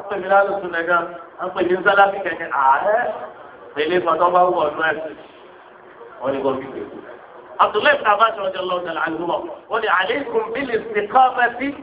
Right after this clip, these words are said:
Ọ̀dọ̀ wọ̀ yín kẹ́ dúró déédéé o. Kẹ́ ẹ sì máa tẹ̀lé aláṣẹ wal athar. Àti orí pa àwọn ẹni ìsáájú rẹ̀ wá ìjáàkú wọ́n ti tàbẹ̀ tó à. Ẹ ṣọ́ra yín pẹ̀lú kí ni o? Pẹ̀lú àdádálẹ̀.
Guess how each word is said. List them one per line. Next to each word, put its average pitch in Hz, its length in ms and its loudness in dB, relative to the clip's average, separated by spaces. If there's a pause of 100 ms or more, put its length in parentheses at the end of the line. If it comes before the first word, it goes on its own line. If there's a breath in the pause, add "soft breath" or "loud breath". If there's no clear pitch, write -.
(120)
Ọ̀dọ̀ 240 280 2
wọ̀ 240 160 4
yín 233 160 -2
kẹ́ 226 180 2
dúró 240 200 -2
déédéé 240 320 0
o. 220 100 4 (340)
Kẹ́ 180 140 0
ẹ 170 60 0
sì - 120 -6
máa 160 160 4
tẹ̀lé - 260 2
aláṣẹ 175 380 2
wal 196 280 0 (160)
athar. 196 420 -2 (1000)
Àti 143 280 -2
orí 165 180 2
pa 160 140 0
àwọn 143 180 2
ẹni 143 160 -4
ìsáájú 143 380 -2
rẹ̀ 139 220 0
wá 156 160 4
ìjáàkú 170 680 0 (140)
wọ́n 175 220 4
ti - 120 -6
tàbẹ̀ - 340 -2 (140)
tó 440 160 4
à. - 140 2 (520)
Ẹ 160 180 -6
ṣọ́ra 170 340 4
yín 180 200 -2 (460)
pẹ̀lú 147 320 -2
kí 170 160 0
ni 151 100 -2
o? 139 100 4 (380)
Pẹ̀lú 135 300 0 (100)
àdádálẹ̀. 139 680 2